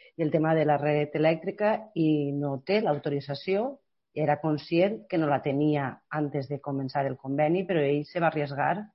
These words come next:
a, a, a fer el conveni sense saber si la tindria. Vale? Entonces, eh, té que assumir. Però, clar, mm,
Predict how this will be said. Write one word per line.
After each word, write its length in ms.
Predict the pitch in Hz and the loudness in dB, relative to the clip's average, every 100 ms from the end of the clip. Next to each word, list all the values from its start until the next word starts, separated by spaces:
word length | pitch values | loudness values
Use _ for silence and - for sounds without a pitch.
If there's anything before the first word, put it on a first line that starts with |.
| _ _ _ _ _ | _ _ _ _ _
a, 140 | 175 170 151 139 131 123 117 _ _ _ _ _ _ | 0 4 6 4 2 -2 -8 _ _ _ _ _ _
a, 140 | 160 151 | 2 2
a 220 | - 156 - | 2 -4 2
fer 100 | 156 | 4
el 80 | 156 | 4
conveni 340 | 175 156 160 175 | 2 4 4 2
sense 380 | 202 175 170 147 | 0 0 0 0
saber 280 | 147 143 | 0 0
si 180 | 127 156 | -2 -2
la 160 | 139 131 | -2 -2
tindria. 480 | 127 139 196 185 117 120 _ _ _ _ _ _ _ _ | -4 0 2 4 0 -6 _ _ _ _ _ _ _ _
Vale? 280 | - 135 180 208 | -2 4 6 6
Entonces, 540 | 147 131 135 151 - | 4 0 0 -2 -2
eh, 200 | 127 123 - | -2 -2 -2
té 100 | 131 | -6
que 100 | 120 | -6
assumir. 480 | - 147 185 - - - - - _ _ _ _ | -2 2 2 0 -8 -20 -20 -20 _ _ _ _
Però, 800 | - 175 185 190 202 240 269 - - | 4 8 8 8 6 4 2 -8 0
clar, 440 | 151 160 131 - | 4 6 4 0
mm, 500 | 160 151 143 131 127 | -2 0 0 -2 -4